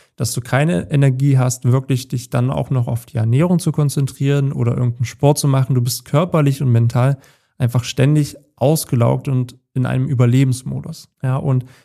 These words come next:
wie ich es gerade auch schon gesagt habe, Angst zeigt sich auch nicht immer als Panikattacke, also so ganz, ganz schlimm, sondern halt wirklich sehr subtil. Grübeln, Ratlosigkeit,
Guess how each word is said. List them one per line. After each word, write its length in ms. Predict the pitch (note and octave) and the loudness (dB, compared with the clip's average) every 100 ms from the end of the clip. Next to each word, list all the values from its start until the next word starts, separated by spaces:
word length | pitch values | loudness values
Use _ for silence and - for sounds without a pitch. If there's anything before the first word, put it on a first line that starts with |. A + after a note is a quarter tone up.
| _ - | _ 0
wie 100 | C#3 | 2
ich 80 | |
es 60 | C#3+ | 2
gerade 180 | C#3+ D3 | 0 0
auch 60 | |
schon 180 | C#3+ C#3+ | 0 0
gesagt 300 | B2+ D3 E3 | 0 0 -2
habe, 160 | B2+ C3 | -2 0
Angst 320 | D#3+ F#3 - | -2 -2 -6
zeigt 320 | - D3+ E3 | -6 -6 -6
sich 180 | - D3+ | -10 -10
auch 100 | C#3+ | -4
nicht 280 | D3 D3 - | -4 -6 -8
immer 360 | - D3 D#3 A#2 | -4 -2 -2 -2
als 480 | A#2+ A#2+ - - _ _ | -4 -4 -8 -12 _ _
Panikattacke, 720 | - D3+ F3 F#3 - - A#2+ | -6 0 0 0 -4 -8 -6
also 120 | A#2+ B2 | -6 -4
so 220 | A#2+ B2 A#2+ | -6 -8 -4
ganz, 460 | C3 D#3 D#3 - | -2 0 -2 -4
ganz 320 | C3 A#2+ A#2+ | -2 -2 -2
schlimm, 380 | - B2+ C#3+ F3+ - _ _ _ _ _ _ _ | -2 0 0 0 -6 _ _ _ _ _ _ _
sondern 360 | _ C3 C#3+ C#3+ | _ 0 2 2
halt 160 | C3+ B2+ | 0 0
wirklich 300 | C#3 D3 - | -2 -2 -4
sehr 600 | B2+ A#2+ C3+ C#3+ F3 F3 _ _ _ _ | -2 0 2 0 -2 -10 _ _ _ _
subtil. 760 | - C#3 - - B2+ A#2 - _ _ _ _ _ _ | 0 0 0 0 0 0 -8 _ _ _ _ _ _
Grübeln, 840 | - D#3 C#3+ C3+ C3+ C3+ C3 _ _ _ | 2 4 4 2 0 -4 -8 _ _ _
Ratlosigkeit, 1400 | - A#2+ A#2+ C#3+ C3+ B2+ B2+ B2+ A#2 - A#2 B2 C3 - | -10 -2 0 0 0 0 0 -2 -6 -6 -4 -2 -6 -10